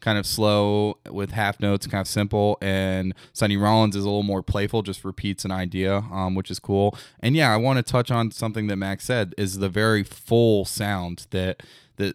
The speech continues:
Rollins has, and that's how you can start to discern different saxophone players from each other, is listening to that and telling, "Oh man,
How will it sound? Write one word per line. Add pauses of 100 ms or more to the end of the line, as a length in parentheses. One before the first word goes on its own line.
Rollins
has,
and
that's
how
you
can
start
to
discern
different
saxophone
players
from
each
other,
is
listening
to
that
and
telling,
"Oh
man,